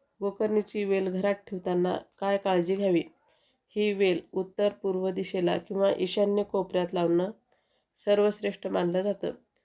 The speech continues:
झाड पवित्र आहे म्हणून पानं, फुलं, फांदी तोडताना आदरभाव ठेवावा. या झाडाखाली बसल्यास मन शांत होतं आणि भक्तीत रुची वाढते. नियमित आपल्या घरात फूल उमलत असल्यास आपल्या घरावर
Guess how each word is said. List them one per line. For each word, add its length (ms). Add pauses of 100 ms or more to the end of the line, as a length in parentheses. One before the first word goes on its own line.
(400)
झाड 220
पवित्र 440
आहे 280
म्हणून 320
पानं, 400 (140)
फुलं, 240 (100)
फांदी 320
तोडताना 720
आदरभाव 500
ठेवावा. 420 (800)
या 160
झाडाखाली 520
बसल्यास 460
मन 280
शांत 340
होतं 360 (640)
आणि 240
भक्तीत 440
रुची 280
वाढते. 520
नियमित 460
आपल्या 360
घरात 280 (140)
फूल 300 (720)
उमलत 380
असल्यास 500
आपल्या 340
घरावर 440